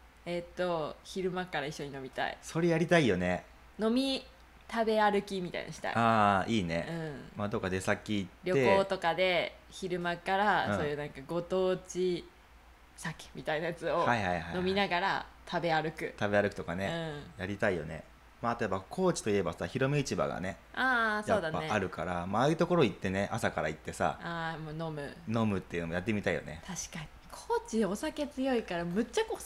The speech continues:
Speaker 1: 濃そうなんだけど。
Speaker 2: <laughs> まあ、大丈夫でしょ、それは。
Speaker 1: めちゃくちゃなんか、めっちゃ、なんか半分ぐらい酒入れられそうやない？
Speaker 2: 確かに。
Speaker 1: なんかわかんないけど、偏見かもしれんけど、
Speaker 2: うんうん。
Speaker 1: なんかむっちゃ入れられそう。
Speaker 2: ま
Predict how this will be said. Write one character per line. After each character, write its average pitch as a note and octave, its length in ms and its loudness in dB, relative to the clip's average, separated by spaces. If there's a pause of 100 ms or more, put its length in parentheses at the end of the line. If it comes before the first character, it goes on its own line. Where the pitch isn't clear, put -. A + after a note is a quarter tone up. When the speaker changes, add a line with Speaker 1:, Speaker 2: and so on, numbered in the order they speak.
Speaker 1:
濃 - 160 -4
そ F4+ 200 0
う C4 60 2
な E3 80 10
ん E3+ 80 6
だ F#3 120 8
け - 100 6
ど。 D3+ 180 6
Speaker 2:
<laughs> - 1800 -6
ま A2 60 -4
あ、 - 20 -4
大 A#2 220 2
丈 C3+ 100 2
夫 - 20 0
で G2 80 -2
し F#2 80 -4
ょ、 D#2+ 40 -6
そ E2+ 80 -8
れ D#2+ 80 -2
は。 D#2 100 -4
Speaker 1:
め F3 80 -2
ち G3+ 80 -4
ゃ A#3+ 60 2
く - 80 -10
ち C#4 100 -2
ゃ C4 80 0
な A#3+ 100 0
ん A#3 80 -2
か、 F3+ 140 -6
め E3 160 2
っ G#3+ 60 2
ち C#4+ 120 2
ゃ、 - 60 6
な F#3 100 -2
ん F3+ 40 -8
か F3 80 -10
半 F#4 200 6
分 G#4+ 200 6
ぐ G#4+ 80 10
ら C4+ 60 12
い B3+ 40 6
酒 B3+ 220 0
入 G#3 80 6
れ G3+ 80 6
ら G3+ 100 6
れ G3 80 4
そ G#3 100 2
う F#3+ 40 6
や F3+ 60 2
な F3 140 0
い？ - 140 -6
Speaker 2:
確 - 320 -6
か - 60 -2
に。 G2+ 60 -2 (220)
Speaker 1:
な G3 160 6
ん G#3+ 80 6
か G#3 100 8
わ G#3 60 8
か A#3 140 6
ん B3 60 6
な A3 100 10
い G3 60 6
け E3+ 100 0
ど、 D#3 100 -2 (100)
偏 B3 220 6
見 A#3+ 220 6
か F#3 100 2
も D3+ 80 -2
し F#3 120 -6
れ C#3+ 60 -4
ん - 20 -6
け G#2+ 80 4
ど、 G#2+ 40 8
Speaker 2:
う G#2+ 40 6
ん - 0 -
う - 20 6
ん。 G2 60 4
Speaker 1:
な G3 100 4
ん - 40 10
か E3+ 80 10
む E3+ 120 -2
っ F3+ 40 -4
ち - 180 -6
ゃ D4 100 -4 (320)
入 - 80 -4
れ A3 80 4
ら G#3+ 100 0
れ G3+ 80 -2
そ F3+ 140 -8
う。 - 60 -8 (720)
Speaker 2:
ま F#2+ 220 -6